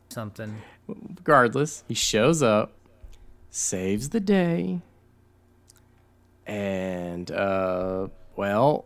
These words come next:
Speaker 2: and then Donut, who was the, not the hairdresser, but Donut shows up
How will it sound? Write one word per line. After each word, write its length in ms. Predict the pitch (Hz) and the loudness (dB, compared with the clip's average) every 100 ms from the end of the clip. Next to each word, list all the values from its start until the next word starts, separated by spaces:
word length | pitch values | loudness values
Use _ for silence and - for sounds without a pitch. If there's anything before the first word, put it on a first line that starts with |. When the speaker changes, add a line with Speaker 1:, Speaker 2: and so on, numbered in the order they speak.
| - | -8
Speaker 2:
and 180 | 107 107 | -4 0
then 320 | 104 104 98 | 2 2 -2
Donut, 640 | 98 98 113 135 185 - | -4 0 2 4 2 -2
who 220 | - 120 110 | -2 -2 0
was 160 | 110 | -2
the, 200 | 120 113 - - - - | -2 -2 -4 -18 -20 -12
not 200 | 120 139 | -10 -8
the 80 | 95 | -6
hairdresser, 760 | 107 107 101 90 92 - 98 | 0 0 0 -4 -6 -8 -10
but 240 | 98 98 - _ _ _ _ _ _ _ _ - | -10 -12 -14 _ _ _ _ _ _ _ _ 4
Donut 360 | 151 175 147 | 8 8 6
shows 360 | - 139 127 117 | 4 4 4 4
up 360 | 117 113 - | 4 4 2